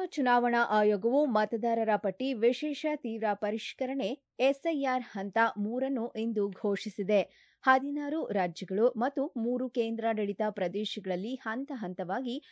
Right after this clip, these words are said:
ಮತದಾರರ ಪಟ್ಟಿ ಪರಿಷ್ಕರಣೆ ಮಾಡಲಾಗುವುದು ಎಂದು ತಿಳಿಸಿದೆ. ಈ ಹಂತದಲ್ಲಿ ಕರ್ನಾಟಕದಲ್ಲಿ ಮತದಾರರ ಪಟ್ಟಿ ಪರಿಷ್ಕರಣೆ ನಡೆಯಲಿದೆ. ಎಲ್ಲ ಮತದಾರರು ವಿಶೇಷ ತೀವ್ರ ಮತದಾರರ ಪಟ್ಟಿ ಪರಿಷ್ಕರಣೆಯ ಮೂರನೇ ಹಂತದಲ್ಲಿ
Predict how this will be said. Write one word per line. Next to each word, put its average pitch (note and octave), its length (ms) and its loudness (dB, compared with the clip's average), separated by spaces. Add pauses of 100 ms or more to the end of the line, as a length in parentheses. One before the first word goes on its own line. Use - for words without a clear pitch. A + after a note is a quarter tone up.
(140)
ಮತದಾರರ D4 720 2
ಪಟ್ಟಿ A3+ 340 -4
ಪರಿಷ್ಕರಣೆ F#3+ 640 -4
ಮಾಡಲಾಗುವುದು F#3+ 800 -4
ಎಂದು B3 340 -2
ತಿಳಿಸಿದೆ. F3+ 680 -2 (220)
ಈ A3 120 0
ಹಂತದಲ್ಲಿ G#3 600 -4 (260)
ಕರ್ನಾಟಕದಲ್ಲಿ D4 800 0
ಮತದಾರರ G3+ 580 0 (100)
ಪಟ್ಟಿ B3+ 360 -2
ಪರಿಷ್ಕರಣೆ G#3 800 -2
ನಡೆಯಲಿದೆ. F3+ 760 -2 (160)
ಎಲ್ಲ G#3+ 300 0 (140)
ಮತದಾರರು G3+ 760 -2 (220)
ವಿಶೇಷ D4+ 540 2
ತೀವ್ರ B3 300 -4 (100)
ಮತದಾರರ F#3+ 640 -2 (120)
ಪಟ್ಟಿ A#3+ 360 -4
ಪರಿಷ್ಕರಣೆಯ F#3 800 -4 (200)
ಮೂರನೇ D4+ 460 0
ಹಂತದಲ್ಲಿ A3+ 640 -4